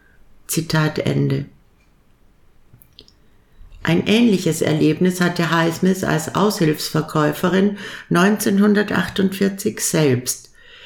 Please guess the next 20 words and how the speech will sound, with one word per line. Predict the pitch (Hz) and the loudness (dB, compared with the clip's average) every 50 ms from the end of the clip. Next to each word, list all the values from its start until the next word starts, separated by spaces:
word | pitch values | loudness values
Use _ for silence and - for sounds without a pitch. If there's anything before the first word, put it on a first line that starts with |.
| - - - - - _ - - | -20 -20 -20 -20 -20 _ -2 -2
Die | 190 | 0
Begegnung | 185 - 196 196 - 208 233 - 254 - - 202 185 180 185 185 | 2 0 0 2 2 2 2 2 2 2 2 4 4 4 6 4
mit | 185 180 - | 4 2 2
einer | - - 165 180 175 170 | 0 0 0 0 0 2
eleganten | - 180 180 180 180 185 185 196 214 226 220 214 - - 170 170 165 | 2 2 2 2 2 2 2 2 2 2 0 -2 -2 -2 -2 -2 -2
Kundin | - - 208 220 226 220 196 180 175 175 - | -2 0 2 2 2 2 2 2 2 2 2
im | - 165 170 170 | 2 2 2 2
Nerzmantel. | 175 175 175 170 165 - - - 127 120 120 120 120 - - 120 123 - - _ _ _ _ _ - - - _ - - - - - - - - - - _ _ _ - | 2 2 2 0 -2 -4 -2 0 0 2 2 2 0 -2 -6 -8 -10 -10 -14 _ _ _ _ _ -20 -20 -20 _ -20 -20 -20 -20 -20 -20 -20 -20 -20 -20 _ _ _ -4
Die | 180 180 | -2 -2
Begebenheit | 175 - - 185 208 226 226 208 180 156 151 151 156 160 - | -2 0 2 2 2 2 4 2 2 2 2 2 0 0 0
hielt | - 175 175 180 170 - | 0 2 2 2 0 -2
sie | - 175 160 | -4 -4 -2
damals | 165 156 147 147 147 156 165 165 165 170 160 - | 0 0 0 0 2 2 2 2 2 0 0 -2
in | - - 160 156 | 0 0 0 2
dem | 156 151 151 151 | 2 0 -2 -2
kurzen | - - 208 208 214 208 208 - - 160 156 160 | 0 2 2 2 2 0 -2 -2 -2 -2 -2 -2
Prosatext | - - 196 196 190 185 170 170 165 - - 175 180 175 - - - - - - - - - - - - - | -2 0 0 0 2 0 -2 -4 -2 -2 -2 -2 -2 -2 -4 -8 -8 -10 -16 -18 -18 -16 -16 -18 -18 -8 -4
The | 165 | -4
Bloomingdale | 165 - 202 202 226 240 233 226 202 180 - 160 160 - - - 73 76 151 | -2 0 2 2 4 4 4 4 4 2 2 2 2 2 2 2 2 2 0
Story | - - - - - - - - - 156 170 185 196 190 190 | -2 -4 -6 -4 -2 0 2 2 2 2 2 2 0 -2 -6